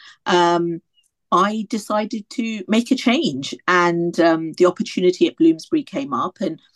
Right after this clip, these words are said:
again, it was sort of going back to that H S S, um, area, my roots, my, where my degree was,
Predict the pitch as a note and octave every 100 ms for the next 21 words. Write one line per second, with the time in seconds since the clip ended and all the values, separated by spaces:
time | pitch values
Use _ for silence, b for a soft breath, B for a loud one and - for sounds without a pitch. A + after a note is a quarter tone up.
0 | _ _ _ _ - - E4 E3 D#3+ -
1 | F3 - F3 E3+ E3 D#3 - - - D#3
2 | B2 - D#3 - D3+ - C#3+ D3 - -
3 | b b b - D#3 D#3 D3+ F#3+ - _
4 | _ _ _ _ F#3+ E3 E3+ D#3+ D#3+ D3+
5 | D#3 D#3+ D#3+ C#3 - D#3 - F3 D3+ D3
6 | D#3 D#3 - D#3 D3+ D3 D3+ D3